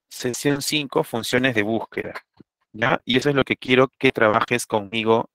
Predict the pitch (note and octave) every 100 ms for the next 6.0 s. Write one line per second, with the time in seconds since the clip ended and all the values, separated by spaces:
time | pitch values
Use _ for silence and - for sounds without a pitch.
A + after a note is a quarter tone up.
0 | _ D3 D3 D#3+ B2 - A#2 G2+ A#2 G#2
1 | _ - - - _ _ _ - _ _
2 | _ _ _ C#3 D3+ D#3+ - _ - C3
3 | - C#3+ A2+ A2 A2+ - A2+ A2+ A#2+ _
4 | _ _ B2+ - C#3 C3+ - C3 D#3 D3+
5 | E3+ - B2+ D3 F#3 E3 A#2 - B2+ F3